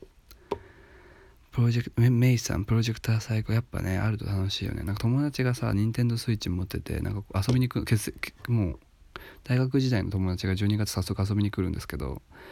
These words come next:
「Nintendo Switchのスマブラ持ってくるよ」とか言ってて、そういう時にね、あの、さって出して、なんか、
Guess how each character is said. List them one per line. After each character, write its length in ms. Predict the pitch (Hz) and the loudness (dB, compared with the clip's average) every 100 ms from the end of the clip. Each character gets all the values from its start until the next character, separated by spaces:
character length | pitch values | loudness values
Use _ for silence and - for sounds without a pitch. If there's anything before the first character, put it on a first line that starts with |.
| - - - | -20 -20 -4
「Nintendo 360 | 113 107 107 110 | 0 2 2 2
Switch 340 | - 107 - | 0 0 0
の 160 | 80 71 | -2 -2
ス 100 | - | 0
マ 100 | 95 | 0
ブ 100 | 90 | 2
ラ 80 | 92 | 0
持 120 | 92 | -2
っ 20 | |
て 120 | - 90 | -4 -4
く 120 | 80 | -4
る 80 | 71 | -4
よ」 80 | 64 | -6
と 80 | |
か 60 | - | -8
言 80 | - | -8
っ 0 | |
て 100 | - | -8
て、 220 | 82 - 127 - - - - - - - - | -10 -10 -12 -10 -8 -8 -10 -10 -10 -14 -12
そ 80 | - | -2
う 20 | |
い 40 | 156 | -2
う 20 | |
時 200 | 151 - | -2 -4
に 140 | - 69 | -4 -2
ね、 160 | 85 - - | -4 -6 -4
あ 120 | 104 | -2
の、 160 | 87 71 | -2 -2
さ 140 | - 95 | 0 0
っ 40 | |
て 140 | - | 0
出 160 | 73 85 | -4 -6
し 80 | - | -6
て、 220 | - - - | -8 -8 -6
な 80 | 98 | -4
ん 20 | |
か、 200 | - | -2